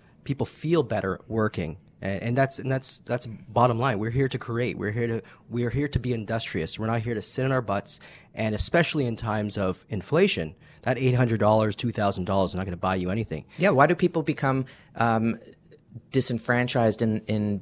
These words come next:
Speaker 2: in companies that they work with? Because they're not getting new responsibilities, right? They're not, they're not improving themselves and saying, "I can take on more. I can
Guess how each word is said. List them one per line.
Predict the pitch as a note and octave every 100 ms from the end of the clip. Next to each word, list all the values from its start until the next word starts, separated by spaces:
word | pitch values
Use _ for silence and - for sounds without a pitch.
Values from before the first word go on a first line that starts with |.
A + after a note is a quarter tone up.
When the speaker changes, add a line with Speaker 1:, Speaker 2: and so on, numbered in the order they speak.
| -
Speaker 2:
in | A2 G#2+
companies | - D3 D#3 C3 G2
that | A#2 -
they | G#2+
work | B2+ D3
with? | F#2+ F2
Because | - - G#2+ F#2+ - - - -
they're | A2
not | A2+ -
getting | - A#2 A2+ A2 A2+
new | A#2 A#2+
responsibilities, | A#2 - A#2+ A2+ G2 C#3 C#3 D2+ - - - - - -
right? | G2 G2+ -
They're | A2+
not, | A2+ A2+ A2+ A2
they're | A2+
not | A2+ G#2
improving | A2 G2+ - C#3 C#3 A#2+
themselves | G#2 G2 A2 F#2+ G2 F#2
and | A2 G2
saying, | G#2+ G2+
"I | G2 G#2
can | G#2+
take | - A2
on | G#2 G2+
more. | A#2 A2+ F2 E2+
I | F#2+
can | - G2